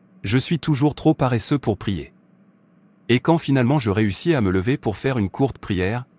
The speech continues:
je me retrouve à nouveau endormi. Votre vie est soumise à des attaques spirituelles.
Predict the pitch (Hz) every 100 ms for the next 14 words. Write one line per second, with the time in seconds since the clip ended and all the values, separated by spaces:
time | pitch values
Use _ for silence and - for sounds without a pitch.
0 | _ - 117 139 135 147 - 151 104 107
1 | 110 107 95 90 73 - _ _ _ _
2 | _ _ _ _ _ _ _ 92 110 123
3 | 117 110 151 98 127 131 151 127 101 95
4 | 101 127 - - 104 95 - 82 73